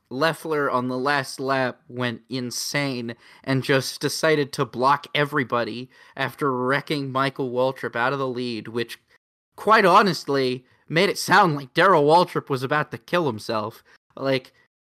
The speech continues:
he seemed so sad when that happened. Like, I thought he was gonna cry. Like, I, when I was watching this, I need you people, people to understand that, uh,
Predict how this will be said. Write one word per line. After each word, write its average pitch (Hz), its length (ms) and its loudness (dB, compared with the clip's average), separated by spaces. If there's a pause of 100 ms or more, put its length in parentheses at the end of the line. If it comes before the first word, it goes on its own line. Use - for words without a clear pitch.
he 214 180 -4
seemed 196 380 -2
so 202 400 4
sad 165 680 4 (180)
when 160 180 0
that 151 180 0
happened. 143 420 2
Like, 131 280 0
I 160 120 2
thought 226 320 2
he 196 100 -2
was 170 180 -4
gonna 143 200 -4
cry. 170 500 2
Like, 143 180 -2 (240)
I, 170 120 0 (160)
when 170 160 2
I 262 100 6
was 247 160 0
watching 208 360 2
this, 127 180 -4
I 156 60 0
need 175 220 -2
you - 60 -18
people, 175 340 -8 (220)
people 165 240 -8
to 139 60 -4
understand 120 420 -4
that, 123 120 -4 (360)
uh, 127 300 2